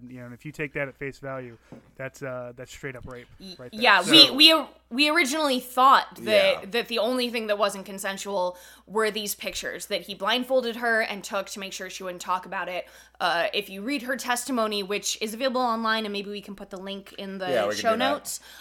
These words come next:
Speaker 2: uh, it is, nothing about this was consensual.
Speaker 3: Four, four months ago when I started reporting on it,
Speaker 2: Mm-hmm.
Speaker 3: me and my editor had to have a lot of conversations about, like,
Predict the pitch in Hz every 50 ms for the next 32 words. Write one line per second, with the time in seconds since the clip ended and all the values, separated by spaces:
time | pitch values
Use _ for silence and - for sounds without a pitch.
0 | - - 202 208 190 190 185 185 - - - 233 214 214 208 185 185 175 170 170
1 | - - - _ _ _ _ _ - - 247 247 254 240 - - 214 214 202 190
2 | 185 170 147 - - 147 - - - - - - - 143 - - - - - -
3 | - - - - 185 156 - 151 - - - 226 214 196 180 170 165 156 - 151
4 | 131 127 117 113 113 110 - 151 127 110 101 110 104 - 120 110 110 104 104 101
5 | 101 104 117 113 107 104 104 101 101 98 98 95 98 92 98 95 95 90 101 101
6 | 90 98 95 92 90 95 92 90 90 90 90 87 87 87 - - 110 95 87 87
7 | 87 - 110 98 90 98 95 92 98 92 101 98 - -